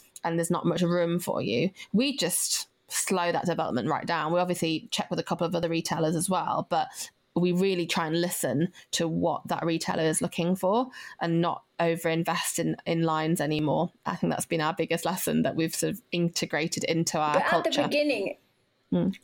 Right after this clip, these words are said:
Speaker 2: at the beginning, you didn't know
Speaker 1: No.
Speaker 2: that, to be
Speaker 1: Mm.
Speaker 2: fair, and you didn't know it would take three
Speaker 1: Mm.
Speaker 2: years, 'cause I said three months.
Speaker 1: Yeah.
Speaker 2: Oh God, oh, I'm gonna be, not gonna sleep tonight <laughs> thinking that I put you through that. Um, so you, you didn't know that, to be fair. And also the other thing is that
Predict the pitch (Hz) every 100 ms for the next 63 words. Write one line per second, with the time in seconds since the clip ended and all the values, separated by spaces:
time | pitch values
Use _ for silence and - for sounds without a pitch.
0 | _ 269 311 285 294 294 220 196 233 185
1 | 196 202 185 151 151 185 180 190 170 147
2 | 160 185 208 226 196 185 147 214 - 185
3 | - - 202 180 170 - - 185 185 -
4 | 185 - 135 135 202 156 202 - - _
5 | _ - - - - - _ _ _ _
6 | - - - - - - - - - -
7 | 190 160 - _ - 185 - - - 190
8 | 190 185 180 180 - 180 160 139 - 160
9 | 151 147 110 160 - 127 180 160 104 -
10 | - - _ - 220 214 214 226 - 254
11 | 285 285 - 254 269 302 220 233 247 165
12 | - - 170 - 185 110 113 - _ _
13 | _ 240 294 381 381 226 208 233 277 381
14 | 370 - 160 165 - 131